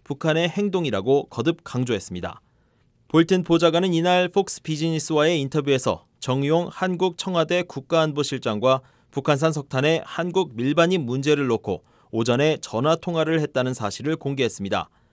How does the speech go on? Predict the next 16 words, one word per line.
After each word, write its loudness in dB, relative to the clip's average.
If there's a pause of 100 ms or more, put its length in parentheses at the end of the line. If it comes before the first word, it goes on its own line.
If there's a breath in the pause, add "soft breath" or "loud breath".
(300)
그러면서 6
정 -2
실장이 -2
석탄 -4
밀반입과 0
관련한 0
한국 -4
정부의 2
수사 -4
상황을 -2
설명했으며 -4 (400)
검찰 2
기소를 0
포함한 0 (140 soft breath)
한국법에 0
따라 0